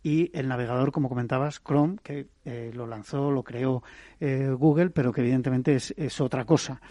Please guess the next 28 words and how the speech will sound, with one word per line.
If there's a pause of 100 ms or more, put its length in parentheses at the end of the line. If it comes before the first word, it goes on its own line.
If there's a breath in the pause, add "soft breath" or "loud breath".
(560 loud breath)
En
cualquier
caso, (400 loud breath)
es
verdad
que, (100)
eh, (340)
está
creciendo
el
uso
de
otros,
de
otros
navegadores, (480 loud breath)
pero, (240)
eh,
en
España,
por
ejemplo,
y
no
solo
por
el
móvil,